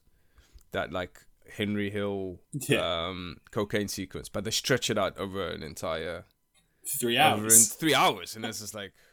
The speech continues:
Speaker 1: "Holy shit, this is." There's, there's something weird for me sometimes with, like, critics where it's like they don't understand that, like, yeah, just because it's on screen doesn't mean Scorsese's like, "I believe all of this one hundred percent."
Speaker 2: Yeah, yeah, yeah, yeah.
Speaker 1: This movie's greatest sin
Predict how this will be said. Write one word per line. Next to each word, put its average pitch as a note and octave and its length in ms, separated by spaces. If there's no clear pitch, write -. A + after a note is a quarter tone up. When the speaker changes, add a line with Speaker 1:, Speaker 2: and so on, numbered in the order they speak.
Speaker 1:
"Holy A2+ 380
shit, - 580
this - 180
is." - 100
There's, C3+ 180
there's C#3 180
something A#3 360
weird C3+ 280
for C3 100
me A2+ 160
sometimes G#2 480
with, G2 140
like, F#2+ 140
critics G2+ 420
where F#2+ 120
it's - 160
like F#2+ 180
they A2 100
don't G3 140
understand D#3 560
that, A#2 140
like, G#2 360
yeah, D#3 140
just D#3+ 260
because F#3+ 260
it's D#3+ 140
on D3+ 140
screen A#2+ 400
doesn't C#3+ 260
mean C3+ 360
Scorsese's C3 600
like, A2 180
"I A2 120
believe G#2+ 460
all G#2+ 180
of G#2 120
this - 360
one A2 140
hundred G#2+ 320
percent." C3 280
Speaker 2:
Yeah, G#2 180
yeah, B2+ 240
yeah, A#2+ 200
yeah. G#2 180
Speaker 1:
This C#3 260
movie's F#3+ 240
greatest A#2 480
sin D2+ 200